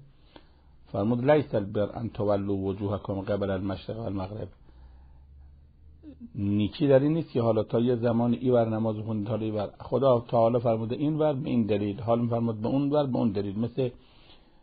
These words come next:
بلا تشبیه پزشکی که نسخه‌شو عوض می‌کنه، میگه فعلاً تا سه روز این رقمی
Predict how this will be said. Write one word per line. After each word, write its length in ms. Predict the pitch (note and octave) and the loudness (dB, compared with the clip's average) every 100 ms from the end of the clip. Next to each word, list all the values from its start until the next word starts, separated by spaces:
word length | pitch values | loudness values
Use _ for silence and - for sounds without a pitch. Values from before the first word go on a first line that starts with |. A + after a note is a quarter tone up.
| - - - _ | -20 -20 -20 _
بلا 200 | - B2+ | 2 6
تشبیه 400 | A#2+ A#2 - C3 - - | 6 2 -2 -4 -4 -4
پزشکی 440 | C3+ B2 C3+ - | -2 2 0 0
که 140 | B2 A#2+ | -4 -2
نسخه‌شو 420 | A2+ - B2+ B2 | -2 -4 -2 2
عوض 280 | B2 C3 A2 | 4 4 2
می‌کنه، 340 | G#2+ G#2+ G#2+ | -4 -4 -4
میگه 220 | G#2+ A#2 | -2 -2
فعلاً 440 | A2+ A#2 A2+ A#2 G#2 - _ - _ | -2 0 0 0 -2 -12 _ -20 _
تا 140 | - A#2+ | 0 2
سه 140 | - | 4
روز 200 | A#2+ G2+ | 2 2
این 140 | A2+ A2 | 0 0
رقمی 280 | G#2 B2+ | 2 2